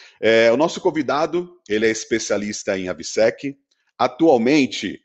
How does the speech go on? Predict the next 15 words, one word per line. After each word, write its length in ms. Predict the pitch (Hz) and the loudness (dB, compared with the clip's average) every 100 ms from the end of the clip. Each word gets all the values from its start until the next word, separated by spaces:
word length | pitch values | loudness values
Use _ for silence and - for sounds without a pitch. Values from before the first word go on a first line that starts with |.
| _ - | _ -6
ele 160 | 107 | 0
é 40 | 117 | 0
oficial 720 | 117 127 - 120 120 139 - | -2 -14 -6 2 2 2 0
aviador 720 | 139 151 147 143 90 117 123 87 _ _ | -4 -4 0 -2 2 2 2 0 _ _
da 120 | 92 | -8
Força 400 | 92 117 127 127 | -6 -4 -4 -2
Aérea 200 | 113 107 | 0 0
Brasileira. 640 | 92 92 87 85 98 120 120 _ _ _ _ _ _ _ - | -2 -6 -6 -4 -2 -2 -6 _ _ _ _ _ _ _ -6
Ele 180 | 110 117 | -2 0
tem 160 | 147 | 0
experiência 800 | 156 - 143 120 127 110 - 82 - _ _ | 0 0 2 4 2 -2 -6 -8 -10 _ _
em 60 | 104 | -10
segurança 560 | - 113 110 113 107 110 | -4 0 2 2 2 -2
da 40 | |
avia-, 220 | 98 110 | 0 0